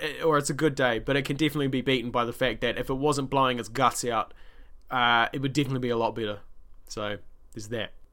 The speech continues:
So, on to more kind of history-based questions now, although you've been listening to me talk history, uh, for basically this whole episode. Um,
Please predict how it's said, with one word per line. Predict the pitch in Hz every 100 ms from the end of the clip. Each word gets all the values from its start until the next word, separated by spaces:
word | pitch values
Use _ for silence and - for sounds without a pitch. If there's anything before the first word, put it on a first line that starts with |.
| _
So, | - 175 165
on | 196 202
to | 185
more | 170 170 160 151
kind | 147 151 139 131
of | 131 127 123
history-based | - 160 - 143 131 127
questions | - 131 - 127 120 131
now, | 123 165
although | 143 127 120
you've | 117 123
been | 131 117 113 113 - - - 107
listening | 135 131 120
to | 117
me |
talk | 117 120 113
history, | 107 120 113 104 - - - -
uh, | - 117 110 113
for | 123
basically | 160 170 127
this | 117
whole | 117
episode. | 117 - 120 131 - - -
Um, | 110 117 110 107 107 107 107